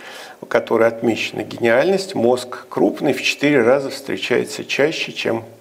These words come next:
там, где гениальность отсутствует. Это исторический факт. То есть шансов того, что в большом мозге появятся какие-то особые способности, намного выше. Это не значит, что маленький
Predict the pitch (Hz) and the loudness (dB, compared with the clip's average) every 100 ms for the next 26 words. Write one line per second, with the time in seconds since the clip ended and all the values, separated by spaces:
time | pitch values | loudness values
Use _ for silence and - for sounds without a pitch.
0 | - - 123 139 120 95 92 110 113 110 | -16 -2 -2 -2 -6 -6 -8 -4 -4 -4
1 | - - - - - - - 220 - - | -8 -6 -8 -10 -12 -16 -8 -6 -4 -6
2 | - - - - - 104 110 - - - | -6 -16 -12 -6 -4 -4 -4 -8 -10 -12
3 | - - - - - - - - - 135 | -10 -10 -12 -18 -16 -16 -14 -14 0 2
4 | 117 - 147 165 190 190 - - - - | 2 2 2 2 0 -4 -8 -10 -14 -20
5 | - - - - - - - - 135 143 | -20 -20 -20 -20 -18 -18 -6 2 2 2
6 | 117 - 117 110 117 123 - 120 117 110 | 0 -2 -4 0 2 2 0 0 2 0
7 | - - - 110 107 98 - - - 101 | -2 -8 0 2 2 -2 -8 -12 -8 -10
8 | - - - - - - - 55 - - | -8 -14 -12 -8 -4 -2 -2 -4 -4 -8
9 | - 92 - 101 95 - - 101 76 90 | -4 -4 -4 -4 -4 -8 -8 -6 -4 -4
10 | 120 104 92 - 123 - 190 214 196 - | -2 -4 -4 -6 -4 2 4 4 2 0
11 | - 131 127 110 - - - - | -6 -2 2 2 -2 -10 -12 -14